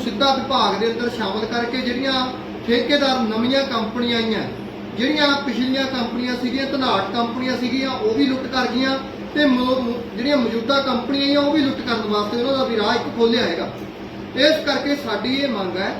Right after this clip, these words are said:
ਕਿ ਕੰਪਨੀ ਨੂੰ ਬਾਹਰ ਕੱਢ ਕੇ ਸਿੱਧਾ ਕੰਮ ਨੂੰ ਸ-, ਵਿਭਾਗ ਦੇ ਵਿੱਚ ਸ਼ਾਮਲ ਕਰਨ, ਘੱਟੋ ਘੱਟ ਗੁਜ਼ਾਰੇਯੋਗ ਤਨਖਾਹ ਲਾਗੂ ਕਰਨ, ਹਾਦਸਾ ਪੀੜਤ ਲਈ ਪੱਕੀ ਨੌਕਰੀ ਪੈਨਸ਼ਨ ਦੀ ਗਾਰੰਟੀ ਕਰਨ, ਨਿੱਜੀਕਰਨ ਦੀ ਨੀਤੀ ਨੂੰ ਲਾਗੂ, ਰੱਦ ਕਰਨ। ਇਸ ਗੱਲ ਲਈ ਅਸੀਂ ਜੂਝ ਰਹੇ ਹਾਂ, ਲ-, ਲੜ ਰਹੇ ਹਾਂ।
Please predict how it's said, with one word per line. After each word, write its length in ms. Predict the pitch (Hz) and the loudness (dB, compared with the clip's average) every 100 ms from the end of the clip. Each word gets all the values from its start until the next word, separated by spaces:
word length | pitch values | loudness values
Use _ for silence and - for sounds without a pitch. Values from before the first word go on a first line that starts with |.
| - - - | -8 -10 -4
ਕਿ 100 | 285 | -2
ਕੰਪਨੀ 440 | 285 254 220 269 277 | 2 2 2 0 2
ਨੂੰ 120 | 277 | 2
ਬਾਹਰ 320 | 226 233 269 | 2 2 2
ਕੱਢ 200 | 269 262 | 0 0
ਕੇ 120 | 294 294 | 2 0
ਸਿੱਧਾ 320 | 214 262 269 | 0 -2 -2
ਕੰਮ 220 | 262 247 | 0 -2
ਨੂੰ 160 | 254 240 | -2 -2
ਸ-, 240 | - - | -4 -6
ਵਿਭਾਗ 380 | 240 254 214 196 | -2 0 2 2
ਦੇ 100 | 226 | 0
ਵਿੱਚ 200 | 220 - 214 | 0 -4 -4
ਸ਼ਾਮਲ 280 | 190 226 | -4 -2
ਕਰਨ, 220 | 240 269 269 - - - - - - | -2 -2 -4 -6 -10 -10 -10 -8 -2
ਘੱਟੋ 200 | 269 262 | 0 2
ਘੱਟ 180 | 269 269 | 2 2
ਗੁਜ਼ਾਰੇਯੋਗ 540 | 226 226 220 240 262 254 | 2 2 2 2 2 0
ਤਨਖਾਹ 320 | 254 247 262 | 0 0 2
ਲਾਗੂ 260 | 269 254 269 | 0 0 -2
ਕਰਨ, 240 | 277 277 285 285 - - - | 0 0 0 -2 -8 -8 0
ਹਾਦਸਾ 340 | 233 254 277 | 2 2 2
ਪੀੜਤ 320 | 269 254 254 262 | 2 0 0 0
ਲਈ 120 | 262 | 0
ਪੱਕੀ 320 | 254 254 254 | 0 0 0
ਨੌਕਰੀ 380 | 226 214 247 254 | 0 -2 -2 -2
ਪੈਨਸ਼ਨ 360 | 240 220 233 | -2 0 0
ਦੀ 80 | 226 202 | 0 0
ਗਾਰੰਟੀ 280 | 214 220 254 | 0 0 0
ਕਰਨ, 240 | 277 254 | 0 2
ਨਿੱਜੀਕਰਨ 500 | 240 220 247 247 220 | 2 2 -2 -2 -2
ਦੀ 80 | 233 | -2
ਨੀਤੀ 280 | 220 214 240 | -4 -4 -2
ਨੂੰ 120 | 233 | 0
ਲਾਗੂ, 240 | 196 190 208 226 | -2 -2 -4 -2
ਰੱਦ 220 | 208 196 | 0 0
ਕਰਨ। 260 | 202 196 190 - - - - - - | 0 0 -2 -4 -8 -10 -10 -8 0
ਇਸ 220 | 294 269 262 | 2 2 0
ਗੱਲ 220 | 254 240 | 0 0
ਲਈ 160 | 247 233 | 0 0
ਅਸੀਂ 240 | 240 233 214 - - - | -2 -4 -6 -8 -10 -6
ਜੂਝ 200 | 196 240 277 | -2 0 2
ਰਹੇ 180 | 262 | 2
ਹਾਂ, 120 | 254 226 | 2 0
ਲ-, 320 | 196 202 202 | -2 -2 -2
ਲੜ 120 | 190 175 | 0 0
ਰਹੇ 200 | 151 | -4
ਹਾਂ। 80 | 143 | -4